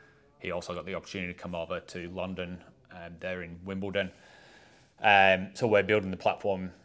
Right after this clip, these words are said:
for those guys. So they're trying to consolidate all the different various sources of tennis data, bring it all in, consolidate it into our sports data platform so that it's their data. Um, no one can take it off them.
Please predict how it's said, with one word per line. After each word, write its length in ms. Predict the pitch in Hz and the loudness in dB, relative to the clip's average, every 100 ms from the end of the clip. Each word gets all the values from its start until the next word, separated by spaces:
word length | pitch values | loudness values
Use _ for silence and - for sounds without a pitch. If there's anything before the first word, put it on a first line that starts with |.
| _ _ _ - | _ _ _ -10
for 100 | 107 | 4
those 240 | 107 107 | 6 6
guys. 320 | 127 113 110 | 8 8 8
So 80 | - | 2
they're 160 | 95 95 | 0 0
trying 240 | - 92 | 0 -4
to 80 | - | -6
consolidate 680 | - 95 104 98 95 90 - - | -10 -4 0 0 2 -2 -4 -2
all 220 | 113 101 | -2 0
the 80 | 95 | -4
different 400 | 87 92 95 92 _ _ _ _ _ _ 135 | -4 -4 -8 -10 _ _ _ _ _ _ -10
various 500 | 104 107 104 101 - | 2 4 4 2 -4
sources 460 | - 104 90 95 | -2 -2 -2 -8
of 100 | 87 | -10
tennis 280 | - 92 87 | -10 -10 -10
data, 400 | 78 87 90 87 - _ _ - | -8 -6 -4 -6 -10 _ _ -10
bring 160 | 101 95 | -6 -4
it 80 | |
all 200 | 95 90 90 | -4 -4 -6
in, 140 | 87 - | -8 -12
consolidate 560 | 92 87 87 87 90 | -14 -8 -6 -4 -6
it 60 | 82 | -6
into 220 | 92 98 | -12 -10
our 180 | 87 85 | -8 -10
sports 320 | - 92 80 | -14 -16 -14
data 180 | - - | -14 -14
platform 540 | - 90 - 90 87 - | -14 -14 -12 -14 -14 -16
so 160 | - 90 | -12 -10
that 100 | 85 | -10
it's 160 | - - | -18 -16
their 300 | 104 92 90 | -8 -6 -6
data. 400 | 87 80 78 80 - _ - | -8 -10 -10 -12 -14 _ -18
Um, 280 | 78 78 82 - _ _ _ _ _ _ _ - | -16 -14 -18 -20 _ _ _ _ _ _ _ -12
no 140 | 92 85 | -6 -6
one 100 | - | -8
can 100 | 82 | -12
take 220 | 76 - | -14 -12
it 80 | 76 | -16
off 180 | - | -16
them. 160 | 78 | -18